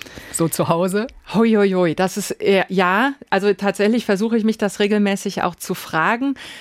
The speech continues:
Speaker 2: Äh, ich würde sagen, es gibt Licht und Schatten. Meine größte Schattenseite ist definitiv, ich fahre zu viel Auto. Das ist ganz oft so. Ich kann mich dann auch immer rausreden, ja, das ist auch schwierig von Termin zu Termin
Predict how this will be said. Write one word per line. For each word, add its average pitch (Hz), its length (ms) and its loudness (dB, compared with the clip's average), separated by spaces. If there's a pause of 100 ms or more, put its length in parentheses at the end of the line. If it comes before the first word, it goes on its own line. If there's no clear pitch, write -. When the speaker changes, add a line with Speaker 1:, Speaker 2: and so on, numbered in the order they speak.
(140)
Speaker 2:
Äh, 202 160 4
ich 196 140 -2
würde 208 220 2
sagen, 196 260 0
es 202 100 -4
gibt 180 200 -8
Licht 240 280 -2
und 185 140 2
Schatten. 302 460 -2 (240)
Meine 202 320 2
größte 240 600 -2
Schattenseite 214 960 0
ist - 300 -2
definitiv, 202 640 0
ich 175 120 -6
fahre 190 280 -2
zu 190 120 -4
viel - 200 -2
Auto. 247 400 -2 (760)
Das 196 300 0
ist - 440 -8
ganz 196 260 0
oft - 320 -4
so. 226 100 0
Ich 196 160 -2
kann 208 180 2
mich 214 140 2
dann 196 160 -2
auch 190 140 -4
immer 196 240 2
rausreden, 208 760 0
ja, 180 540 0
das 156 180 -10
ist - 140 -12
auch - 100 -8
schwierig 196 480 0
von 180 200 -6
Termin 185 380 0
zu - 140 -6
Termin 185 540 2